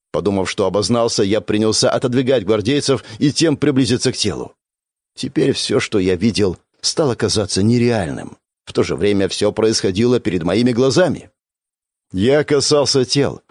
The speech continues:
мог их передвигать. Видел, слышал, обонял. Вот только я никак не мог понять, что делает мое тело среди мертвецов. Почему оно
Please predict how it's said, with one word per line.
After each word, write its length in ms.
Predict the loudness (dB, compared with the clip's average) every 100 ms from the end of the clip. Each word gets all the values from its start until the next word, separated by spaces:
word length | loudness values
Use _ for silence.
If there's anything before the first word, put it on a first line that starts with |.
| -2
мог 300 | 2 2 2
их 140 | 0 0
передвигать. 640 | 0 0 0 0 -4 -10 _ _ _ -4
Видел, 540 | 0 2 2 0 -2
слышал, 500 | 0 2 2 0 -2
обонял. 560 | -2 -2 2 0 0 -10 _ _ _ _ _ _ _ _ -4
Вот 300 | 0 0 0
только 340 | 0 2 0
я 180 | 0 2
никак 480 | 2 2 2 -2 0
не 120 | 0
мог 240 | 0 -2 0
понять, 340 | 0 2 0
что 240 | 0 -2
делает 440 | 0 2 2 2 2
мое 440 | 2 2 2 2
тело 360 | 0 -2 0 0
среди 320 | -2 -2 -2
мертвецов. 680 | -4 -4 -6 -8 -8 -12 _ _ -6
Почему 420 | -4 0 2 2 2
оно 340 | 0 2 0